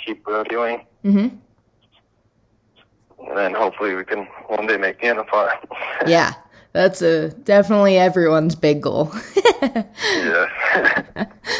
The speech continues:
Speaker 2: Well, um, what was the best advice you received this year? You know, if, you know, whether it was from Chad Masters or someone from home, or, you know, what kinda, what kinda always stuck in, stuck in your head to kinda keep you going?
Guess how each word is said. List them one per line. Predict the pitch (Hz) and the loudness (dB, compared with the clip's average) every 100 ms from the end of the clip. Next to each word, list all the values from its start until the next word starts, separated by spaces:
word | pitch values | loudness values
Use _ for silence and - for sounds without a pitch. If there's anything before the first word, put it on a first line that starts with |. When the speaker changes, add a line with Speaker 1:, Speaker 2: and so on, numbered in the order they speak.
| - 277 | -8 -10
Speaker 2:
Well, | - 269 247 226 226 - - | 6 10 12 12 10 2 4
um, | 262 247 214 202 | 8 10 10 8
what | 226 226 | 10 10
was | 285 285 | 10 6
the | 349 | 2
best | 262 226 226 226 262 | 6 6 6 4 0
advice | 185 165 156 185 185 185 | 2 2 2 2 0 -4
you | 175 | -2
received | 160 156 - 156 143 147 | -2 -2 0 0 0 -2
this | 156 - | -4 -2
year? | 156 113 127 170 | 0 2 0 -2
You | 185 180 | -2 0
know, | 160 165 | 0 -2
if, | 170 - | -4 -6
you | 160 180 | -4 -2
know, | 156 | -2
whether | 170 180 185 | 0 2 4
it | 175 131 | 4 2
was | 185 | 2
from | 196 180 | 2 0
Chad | 175 214 202 190 | 2 4 6 4
Masters | 185 180 180 - 175 175 175 165 | 0 0 -2 -2 2 4 2 2
or | 165 | -2
someone | 165 226 220 202 | 0 0 0 0
from | 185 | -2
home, | 180 202 196 196 190 190 185 | -2 -2 0 2 2 2 2
or, | 160 156 - - - | 0 -4 -8 -14 0
you | 202 | 6
know, | 180 | 8
what | 190 196 | 8 6
kinda, | - 240 277 240 202 - _ _ _ _ | 4 0 2 2 2 -4 _ _ _ _
what | 190 196 - | 4 6 6
kinda | 226 220 214 | 2 4 6
always | 214 208 | 6 4
stuck | - - 185 190 | 0 0 0 2
in, | 180 175 - | 0 0 -6
stuck | - 214 196 | -2 2 2
in | 196 | 2
your | 175 160 | -2 0
head | 165 165 156 | 2 2 0
to | |
kinda | 156 160 165 | -4 -4 -6
keep | 156 165 165 | -6 -10 -8
you | 147 | -2
going? | 151 151 147 147 | -2 0 -4 -8